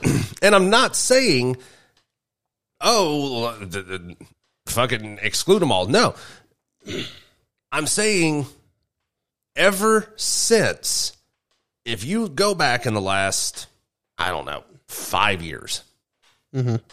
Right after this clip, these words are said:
Speaker 1: more and more advertisements for products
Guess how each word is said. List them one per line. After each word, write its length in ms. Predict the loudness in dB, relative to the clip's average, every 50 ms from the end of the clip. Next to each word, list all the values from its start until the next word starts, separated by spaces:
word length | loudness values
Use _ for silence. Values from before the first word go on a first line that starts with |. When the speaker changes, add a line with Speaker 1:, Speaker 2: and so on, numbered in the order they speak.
| -20 _ _ _ _ _ _ _ _ -20 -20 _ _ _ _ _ _ _ -2
Speaker 1:
more 400 | 2 4 6 6 6 6 4 4
and 100 | 2 2
more 400 | 2 4 4 4 4 2 2 0 0
advertisements 1200 | 0 0 0 0 0 0 0 2 4 4 4 2 0 -2 -2 -4 -4 -4 -4 -4 -4 -6 -6 -8 -12 _ _ _ _ _ _ _ _ _ _ _ _ _ _ _ _ _ _ _ _ _ _ _ _ _ _ -16
for 340 | -12 -4 2 4 4 4 4
products 440 | 4 4 4 4 4 2 0 -2